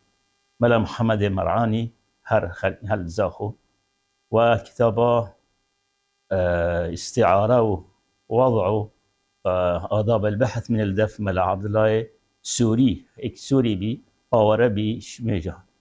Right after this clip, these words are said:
e, Sûriye hatî li zaxo akincî bî. Min li def vê kitêbê xilas kir. Me <clears throat> li def Seyda Mela İsmail ew, e, müdîrê medresa me bî û îmam û xetîb bî û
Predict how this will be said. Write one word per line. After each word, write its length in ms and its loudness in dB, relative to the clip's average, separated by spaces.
e, 80 -2
Sûriye 680 -2
hatî 540 -2
li 80 -4
zaxo 300 -2
akincî 460 -8
bî. 60 -20
Min 100 4
li 60 2
def 240 2
vê 260 4
kitêbê 280 -2
xilas 340 -6
kir. 140 -20
Me 400 2
<clears throat> 600 -14
li 100 4
def 140 4
Seyda 340 4
Mela 260 4
İsmail 600 -2
ew, 200 2
e, 100 -6
müdîrê 340 4
medresa 480 2
me 220 -2
bî 160 -8
û 100 -6
îmam 300 4
û 60 0
xetîb 400 -4
bî 100 -4
û 40 -6